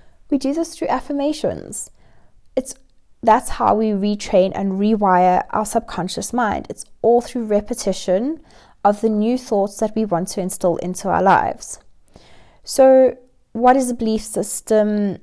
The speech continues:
that's a, like, a common one that most people believe in? Have you guys ever heard of "money is the root of all evil"? "The world's in a really terrible place."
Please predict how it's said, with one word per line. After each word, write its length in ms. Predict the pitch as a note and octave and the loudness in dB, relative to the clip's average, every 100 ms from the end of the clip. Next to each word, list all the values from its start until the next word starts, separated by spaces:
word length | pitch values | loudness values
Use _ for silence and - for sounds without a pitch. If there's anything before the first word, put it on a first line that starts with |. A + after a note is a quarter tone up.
| _ _ _ _ _ _ _ _ - | _ _ _ _ _ _ _ _ -4
that's 340 | A3 G3 F#3+ | 4 4 4
a, 140 | G3+ - | -2 -2
like, 140 | G3+ | -6
a 40 | G3+ | -6
common 360 | - G#3+ G#3+ | 0 2 2
one 140 | G3 F#3 | 2 2
that 180 | E3 G3+ | 0 0
most 220 | F#3 - | -2 -2
people 220 | G3 G3 | -8 -6
believe 260 | G3 G3+ - | -2 -2 -2
in? 280 | - G#3 - - | -4 -8 -16 -8
Have 180 | - G3+ | -4 -4
you 60 | G3 | 0
guys 260 | F3+ F#3+ | 2 2
ever 200 | G3 F#3+ | 0 -2
heard 280 | F#3 F#3+ F#3 | 2 2 2
of 560 | - F3+ F3+ F3 E3+ - - _ _ _ _ _ _ _ _ _ _ _ _ _ - | 0 2 4 2 -4 -16 -20 _ _ _ _ _ _ _ _ _ _ _ _ _ -4
"money 420 | G#3 G#3 G#3+ G#3 | 0 4 6 6
is 120 | G3+ | 6
the 60 | F#3+ | 4
root 200 | F#3 F#3 | 2 2
of 80 | - | 2
all 140 | E3+ - | 2 2
evil"? 580 | D#3+ - G1+ G1+ A3 - - - _ - - | -2 -2 -2 -4 -6 -14 -20 -20 _ -20 -4
"The 80 | G3+ | 4
world's 540 | G#3+ G#3+ G#3+ - - - - - _ _ _ _ - G3+ _ | 8 8 6 -2 -12 -16 -20 -20 _ _ _ _ -14 -14 _
in 140 | A3 | 4
a 100 | G#3 | 6
really 300 | F#3+ F#3+ G3 | 6 4 4
terrible 480 | F#3+ - F#3 F#3 F#3 | 2 4 6 6 2
place." 720 | F#3 F#3 C3 - - - - | 2 2 2 0 -6 -6 -8